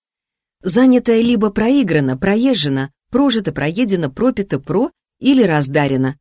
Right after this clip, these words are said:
потеряно в огне или воде, или Н Н или Б Б другими какими-либо случаями вошёл в долг или под взыскание. Имение пойдёт с молотка, а вместе с ним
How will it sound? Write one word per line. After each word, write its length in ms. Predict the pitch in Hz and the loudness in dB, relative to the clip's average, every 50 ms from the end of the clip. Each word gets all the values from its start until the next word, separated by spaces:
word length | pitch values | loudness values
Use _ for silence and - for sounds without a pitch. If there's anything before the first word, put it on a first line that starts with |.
| _ _ - | _ _ -4
потеряно 500 | 151 147 151 - 165 147 143 139 139 131 | -4 -2 -2 0 0 0 0 -2 -4 -2
в 60 | 143 | -4
огне 340 | 139 139 151 180 208 247 - | -4 -2 -2 0 0 -2 -2
или 280 | - - 202 202 196 | -4 -2 0 2 2
воде, 460 | 175 170 170 156 135 135 135 123 131 _ _ _ _ - | 2 0 0 -4 -2 -2 -4 -4 -4 _ _ _ _ -4
или 300 | 214 214 196 202 208 - - | -2 0 0 0 0 0 0
Н 240 | 185 175 175 175 - - | -2 0 0 -2 -2 0
Н 240 | 196 185 185 175 175 - | 0 0 2 0 -2 -2
или 220 | - 185 170 165 156 | -4 -2 -2 -2 -2
Б 180 | 135 139 156 | -2 -2 -2
Б 260 | 143 135 180 233 285 - _ _ _ _ | -2 0 -2 -2 -2 -4 _ _ _ _
другими 480 | - 165 190 208 214 190 226 269 262 247 | -6 -2 -2 0 0 2 2 2 2 2
какими-либо 760 | 233 - 190 190 - 208 202 196 185 180 180 175 170 165 160 | 2 0 -2 -2 -2 0 0 2 2 2 2 2 2 2 0
случаями 680 | 151 - 226 269 285 - - 175 147 139 135 135 131 - _ _ _ - | 0 0 0 0 0 0 -2 -2 -2 -2 -2 -2 -4 -6 _ _ _ -8
вошёл 400 | 175 180 214 226 - 302 294 254 | -2 -2 -2 0 0 0 0 0
в 60 | 202 | 0
долг 340 | 151 147 196 262 262 254 - _ _ _ _ | 0 0 0 0 0 -4 -8 _ _ _ _
или 300 | - 226 233 240 247 247 | -4 -2 0 0 0 0
под 260 | 247 - - 233 190 | -2 0 -2 0 0
взыскание. 720 | 190 190 214 214 190 - - 151 143 139 139 127 135 147 _ _ _ _ _ _ _ _ _ _ _ _ | 0 0 0 0 -2 -2 -4 -6 -6 -4 -6 -8 -8 -10 _ _ _ _ _ _ _ _ _ _ _ _
Имение 440 | - 214 208 233 247 254 240 233 214 | -2 0 2 2 2 2 2 2 0
пойдёт 320 | 202 202 190 180 185 185 180 | 0 0 -2 0 0 -2 -2
с 80 | - | -2
молотка, 500 | 165 156 160 156 156 151 - - 220 247 - _ _ _ | -4 -4 -4 -4 -4 -6 -6 -6 -6 -6 -6 _ _ _
а 100 | - 151 | -6 -6
вместе 380 | 147 143 160 160 151 - 156 151 | -4 -4 -4 -4 -2 -2 -2 -2
с 120 | - - | -2 -2
ним 220 | 165 175 202 240 | 0 0 -2 -2